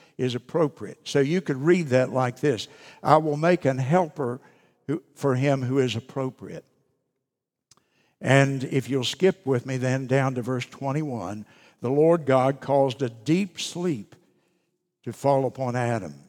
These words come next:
and he slept. And he took one of his ribs and closed up the flesh instead thereof, and the rib which the Lord God had taken from man,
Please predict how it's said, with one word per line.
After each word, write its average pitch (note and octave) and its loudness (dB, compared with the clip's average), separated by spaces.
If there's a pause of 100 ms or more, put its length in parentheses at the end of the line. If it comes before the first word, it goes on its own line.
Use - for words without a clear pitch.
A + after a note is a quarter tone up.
(440)
and A#2+ -12
he C3 -4
slept. C3 -4 (760)
And B2 -4
he C#3+ 0
took D#3+ 2
one E3 4
of E3+ 0
his E3 2
ribs D#3 0
and B2+ -4
closed D3 0
up C#3+ 0
the C3 -4
flesh D3+ -2 (580)
instead B2+ 0
thereof, C3+ 0
and D3 -4
the C#3+ -2
rib B2+ 0
which C3+ -4
the D3 -4
Lord C#3 0
God B2+ 2
had B2 -4
taken C3+ 0
from A2 -10
man, A2 -4